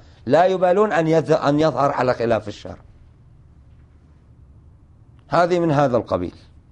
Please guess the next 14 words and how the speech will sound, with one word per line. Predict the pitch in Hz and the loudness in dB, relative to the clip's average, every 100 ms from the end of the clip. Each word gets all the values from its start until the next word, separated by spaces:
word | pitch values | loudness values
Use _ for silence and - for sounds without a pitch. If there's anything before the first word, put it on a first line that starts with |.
| - - - - - - - - - _ 117 | -20 -20 -20 -20 -20 -20 -20 -20 -20 _ -8
من | 120 | -2
هذا | 131 120 110 | 0 0 0
القبيل. | 98 87 78 - - - - - - - - - - - - - - - - - | -2 -6 -6 -12 -20 -20 -20 -20 -20 -20 -20 -20 -20 -20 -20 -20 -20 -20 -18 -4
ما | 120 123 | -2 0
كان | 170 185 165 120 82 - - - - - - - - - - - - - - | 0 2 2 0 -4 -10 -20 -20 -20 -20 -20 -20 -20 -20 -20 -20 -20 -20 -8
من | 131 139 | -2 -2
السير | 123 - 143 127 123 | -2 0 2 2 0
من | 117 | -2
هذا | 123 117 | -2 0
القبيل | 117 123 117 156 185 170 | -2 -2 0 2 2 2
لا | 170 202 | 2 4
يصح | 202 175 156 156 165 | 2 0 -2 -4 -2
جعله | 143 131 131 110 104 | 0 0 0 -2 -2
دليلا | 104 113 131 151 160 | -2 0 2 2 0